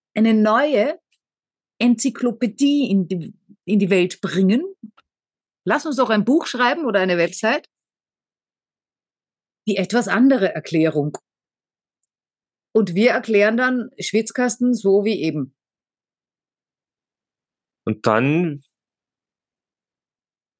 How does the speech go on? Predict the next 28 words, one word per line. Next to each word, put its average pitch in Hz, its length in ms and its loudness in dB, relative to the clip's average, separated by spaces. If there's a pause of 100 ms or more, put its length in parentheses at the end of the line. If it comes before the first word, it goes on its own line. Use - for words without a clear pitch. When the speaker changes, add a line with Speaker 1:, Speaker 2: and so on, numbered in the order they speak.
(160)
Speaker 2:
wird's 135 380 -2
die 147 100 2
neue 131 260 4
Wahrheit. 110 500 -4 (1300)
Speaker 1:
Ja, 160 140 -4
dann 147 100 -6
stell 180 300 0
dir 151 100 0
mal 139 200 -6
vor. - 360 -4 (1500)
Speaker 2:
Die, - 100 2
Speaker 1:
Das 131 100 -2
wär 165 80 2
Speaker 2:
die, 139 120 0
Speaker 1:
doch 139 60 -2
Speaker 2:
die, 143 100 0
Speaker 1:
toll. 185 120 2
Speaker 2:
die 135 80 4
Menschen, 143 340 -2
die 143 60 0
jetzt 143 180 0
heranwachsen, 156 680 -2
auf 135 160 -2
unsere 165 280 -2
Seite 127 340 0
kommen - 300 -4
und - 320 -20
sagen, 135 220 -2